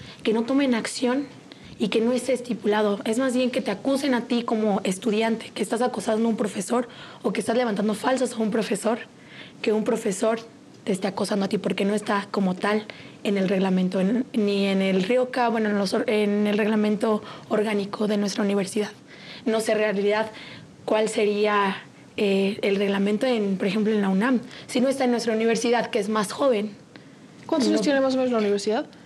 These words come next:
Speaker 1: Cuarenta y cinco años acaba de cumplir.
Speaker 2: Ok.
Speaker 1: Entonces, en realidad, me preocupa bastante la seguridad, eh, de las chicas,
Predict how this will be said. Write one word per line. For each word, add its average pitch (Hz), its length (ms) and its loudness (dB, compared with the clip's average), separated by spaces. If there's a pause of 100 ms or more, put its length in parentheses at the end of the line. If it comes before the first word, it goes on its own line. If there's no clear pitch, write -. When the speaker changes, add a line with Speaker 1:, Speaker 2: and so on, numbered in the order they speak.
(140)
Speaker 1:
Cuarenta 208 340 2
y 208 60 2
cinco 247 260 -2
años 226 240 -2
acaba 214 240 0
de 208 100 0
cumplir. 196 400 -2 (500)
Speaker 2:
Ok. 220 240 -4
Speaker 1:
Entonces, 220 760 0 (480)
en 240 140 2
realidad, 233 420 2 (340)
me 214 120 2
preocupa 254 580 0 (120)
bastante 226 580 0
la 214 140 0
seguridad, 214 520 2 (600)
eh, 202 480 2
de 202 160 2
las 202 220 0
chicas, 254 540 -4